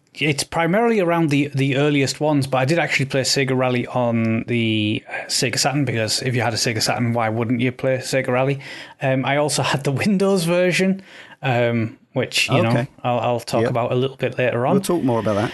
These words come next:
Speaker 2: yeah.
Speaker 1: Um,
Speaker 2: Mm-hmm.
Speaker 1: and, uh, I very briefly played the Sega Rally Xbox three sixty title, as I had it, um, right at the back end of a rental scheme I had with a company and had to send it back. So I had very, very limited time, and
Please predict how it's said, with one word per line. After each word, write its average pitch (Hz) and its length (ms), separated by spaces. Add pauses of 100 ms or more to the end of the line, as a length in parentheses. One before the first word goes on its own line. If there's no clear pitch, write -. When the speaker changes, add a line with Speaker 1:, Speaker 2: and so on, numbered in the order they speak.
Speaker 2:
yeah. 113 120
Speaker 1:
Um, 131 400
Speaker 2:
Mm-hmm. 151 100
Speaker 1:
and, 139 560 (220)
uh, 139 260
I 135 40
very 190 280
briefly 151 520
played 143 380
the 139 220
Sega 147 480
Rally 135 640
Xbox - 520
three 135 180
sixty 147 380
title, 127 440
as 120 140
I 120 80
had 127 180
it, 123 180 (220)
um, 123 300
right 151 160
at 143 80
the 139 60
back 135 260
end 143 180
of 123 80
a 127 80
rental 139 480
scheme 147 380
I 139 40
had 139 160
with 139 120
a 135 40
company 143 400
and 120 80
had 120 140
to - 80
send 120 220
it 123 80
back. 135 240
So 131 120
I 120 60
had 120 160
very, 127 400
very 123 320
limited 120 460
time, 120 420
and 123 280